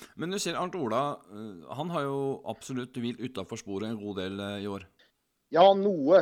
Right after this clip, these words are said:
Speaker 2: Det har han faktisk. Eh, eh, så, ja, jeg, jeg, jeg, jeg tror, tror ikke vi skal legge for mye i dette her, altså, fordi at, eh, hundene må ha et visst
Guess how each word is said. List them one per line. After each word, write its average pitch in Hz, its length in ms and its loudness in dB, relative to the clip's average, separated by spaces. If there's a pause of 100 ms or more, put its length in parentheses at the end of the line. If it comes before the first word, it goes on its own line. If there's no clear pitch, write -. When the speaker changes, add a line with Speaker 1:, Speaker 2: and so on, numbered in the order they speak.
Speaker 2:
Det 160 160 2
har 143 80 0
han 127 160 0
faktisk. 139 560 0
Eh, 147 960 -4 (1000)
eh, 139 600 -6 (500)
så, 165 220 2 (2250)
ja, 135 160 4 (140)
jeg, 160 160 4
jeg, 165 160 0
jeg, 151 160 -4
jeg 165 80 -8
tror, 170 160 2
tror 175 100 2
ikke 190 140 0
vi - 20 -4
skal 202 160 6
legge 151 220 4
for 190 100 2
mye 165 300 0
i - 20 6
dette 170 220 2
her, 175 180 6
altså, 135 240 0
fordi 147 300 -4
at, 143 180 -4
eh, 156 320 0
hundene 143 320 -8
må 156 80 -4
ha 165 80 -4
et 147 80 -14
visst - 240 -12